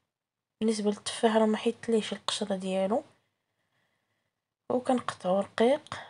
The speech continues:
كما كتشوفوا، كنستفوا بهذه الطريقه، كنحط واحد فوق واحد، واحد فوق واحد كما كتشوفوا بحال هكا. راه ملي كطيب كتجي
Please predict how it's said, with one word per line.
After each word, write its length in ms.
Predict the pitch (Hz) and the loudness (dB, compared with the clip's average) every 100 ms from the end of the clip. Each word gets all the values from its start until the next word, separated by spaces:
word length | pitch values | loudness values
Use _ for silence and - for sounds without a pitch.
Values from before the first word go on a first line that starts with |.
| - _ _ _ _ _ _ | -20 _ _ _ _ _ _
كما 240 | - 226 | -6 -4
كتشوفوا، 480 | 220 220 - 208 208 | -2 -4 -4 -6 -8
كنستفوا 520 | - 226 - - - | -6 -6 -6 -10 -8
بهذه 200 | 208 196 | -2 0
الطريقه، 800 | 196 - 196 190 185 - 240 294 - _ _ _ _ _ _ _ _ _ _ _ _ _ _ _ _ _ _ _ _ _ _ _ _ _ _ _ _ _ _ _ _ _ _ _ _ _ _ _ _ _ _ - | 0 -2 -2 0 -2 0 0 0 -8 _ _ _ _ _ _ _ _ _ _ _ _ _ _ _ _ _ _ _ _ _ _ _ _ _ _ _ _ _ _ _ _ _ _ _ _ _ _ _ _ _ _ -12
كنحط 440 | 202 - 208 - | -10 -8 -10 -4
واحد 180 | 233 220 | -2 -2
فوق 280 | - 214 - | -6 -16 -6
واحد، 260 | 214 208 214 | -4 -4 -8
واحد 200 | 202 - | -12 -14
فوق 360 | - - - | -18 -18 -8
واحد 200 | 240 240 - _ | -6 -6 -12 _
كما 260 | _ 208 | _ -16
كتشوفوا 440 | 214 - 214 - 208 | -14 -16 -16 -16 -16
بحال 280 | - 220 | -12 -10
هكا. 380 | 208 208 - - - - _ _ _ _ | -10 -10 -8 -10 -12 -20 _ _ _ _
راه 120 | 226 226 | 2 4
ملي 200 | 220 233 | 4 2
كطيب 600 | 233 220 - 247 240 202 | 2 -2 2 4 4 0
كتجي 640 | - 196 202 220 220 - | -8 -6 -2 0 0 -2